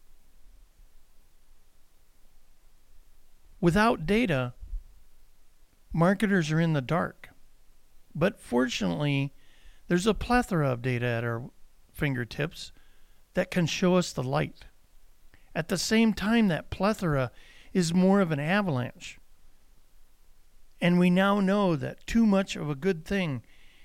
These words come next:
isn't a good thing. It's overwhelming and therefore ineffective. And it can cause more problems than it's worth. We put a strong value on data,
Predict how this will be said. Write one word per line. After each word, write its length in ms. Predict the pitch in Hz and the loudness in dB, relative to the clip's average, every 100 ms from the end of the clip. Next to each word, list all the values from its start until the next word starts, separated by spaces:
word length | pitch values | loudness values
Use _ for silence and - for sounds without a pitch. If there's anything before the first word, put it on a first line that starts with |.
| - | -6
isn't 460 | 196 220 220 208 - - | 0 2 2 2 -2 -8
a 100 | 170 | -4
good 300 | 127 131 120 | 0 0 -2
thing. 320 | - 120 107 - - - - - | -6 -6 -6 -12 -20 -20 -20 -4
It's 220 | 170 - - | -4 -4 2
overwhelming 840 | 190 180 170 151 165 175 120 113 - | 4 4 2 2 2 2 0 -6 -6
and 200 | 147 143 | -4 0
therefore 480 | 165 165 - 156 - | -2 -2 -2 -4 -2
ineffective. 840 | 190 160 135 - 139 - 127 - - - - - - - - - - | -2 -2 -2 -4 -6 -8 -12 -12 -20 -20 -20 -20 -20 -20 -20 -20 -6
And 100 | 165 | -2
it 100 | 175 | -2
can 200 | - 180 | -2 -2
cause 420 | - 175 165 160 | 0 2 2 0
more 300 | 139 151 165 | 0 0 0
problems 560 | 165 147 135 135 131 127 | -2 -4 -2 -2 -4 -6
than 120 | 127 | -8
it's 160 | 117 - | -8 -8
worth. 500 | 113 110 110 - - - - - - _ - - - - - _ - - - - - - - - - - - - - | -10 -10 -12 -20 -20 -20 -20 -20 -20 _ -20 -20 -20 -20 -20 _ -20 -20 -20 -20 -20 -20 -20 -20 -20 -20 -20 -14 2
We 120 | 208 | 4
put 200 | 220 277 | 4 2
a 80 | 277 | 0
strong 500 | - - 220 220 180 | 0 2 4 6 4
value 400 | 170 180 175 131 | 4 4 2 2
on 160 | 120 113 | 0 0
data, 380 | 110 104 - | -2 -4 -8